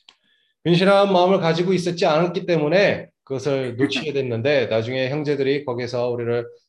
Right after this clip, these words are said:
Speaker 1: 또, 어, 정신 차리게 해주었습니다.
Speaker 2: Então, ah, os irmãos também têm essa função, viu? Os irmãos de vez em quando têm que jogar um balde de água fria em nós, tá bom? Não vão
Speaker 1: 음.
Speaker 2: ficar bravo, não.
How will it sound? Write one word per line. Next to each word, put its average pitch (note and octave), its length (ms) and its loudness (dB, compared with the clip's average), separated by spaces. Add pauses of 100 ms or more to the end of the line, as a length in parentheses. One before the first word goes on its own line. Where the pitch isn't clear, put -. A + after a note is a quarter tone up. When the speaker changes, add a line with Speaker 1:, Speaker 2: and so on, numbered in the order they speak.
(100)
Speaker 1:
또, B2 340 -4 (240)
어, - 580 -18
정신 E3+ 300 0
차리게 G#3 340 2
해주었습니다. F3 640 0 (1160)
Speaker 2:
Então, F#3 720 2
ah, D#3 140 4
os E3 140 2
irmãos G3 340 4
também G3 460 2
têm A3 120 4
essa G#3 240 0
função, G#3 560 -4
viu? F3 300 0
Os A#2+ 140 -10
irmãos D#3 320 -6
de E3 40 -14
vez F3+ 200 -6
em F#3 100 -8
quando F#3+ 260 -6
têm G3+ 140 -6
que G3 80 -12
jogar G3 240 -2
um G3+ 100 -4
balde G3 360 -2
de F3+ 60 -4
água G3 260 0
fria G3 280 -6
em G3 60 -6
nós, F#3 300 -4
tá C#3 100 -10
bom? F3+ 320 -8 (240)
Não C#3+ 160 -2
vão F#3 120 -2
Speaker 1:
음. G3 40 -6
Speaker 2:
ficar G#3 240 -2
bravo, G#3 340 2
não. G3 360 -2